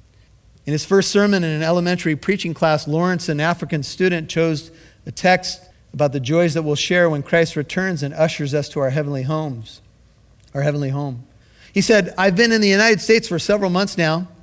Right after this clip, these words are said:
I've seen the great wealth that is here, the fine homes, the cars, the clothes. I've listened to many sermons in churches here too,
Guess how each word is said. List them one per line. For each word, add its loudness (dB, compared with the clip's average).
I've -10
seen 4
the 2
great 2
wealth 4
that 2
is -4
here, 2
the 0
fine 0
homes, -2
the -8
cars, 0
the -8
clothes. -6
I've 0
listened 4
to 2
many 0
sermons 0
in -6
churches -6
here -2
too, -4